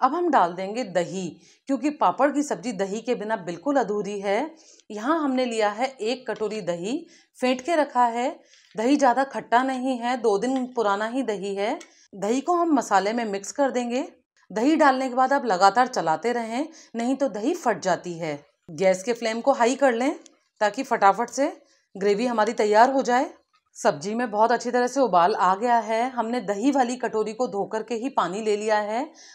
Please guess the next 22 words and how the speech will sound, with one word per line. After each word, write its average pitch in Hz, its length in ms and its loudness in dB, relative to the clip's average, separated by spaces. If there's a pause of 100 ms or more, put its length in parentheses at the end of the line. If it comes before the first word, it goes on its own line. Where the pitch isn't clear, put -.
(100)
आधा 214 260 4
कटोरी 262 340 0
हम 262 160 -2
पानी 196 280 4
और 190 220 2
डाल 226 200 8
देंगे, 180 360 -2 (600)
अच्छी 190 240 -2
तरह 285 180 6
से 285 120 0
मिक्स 269 220 0
कर 254 180 0
देंगे 240 240 -2
और 285 120 4
लगभग 240 320 0
दो 208 160 0
मिनट 220 220 -6
के 233 120 -4
लिए 269 140 0
बॉईल 202 260 2
होने 170 260 -6
देंगे। 135 360 -8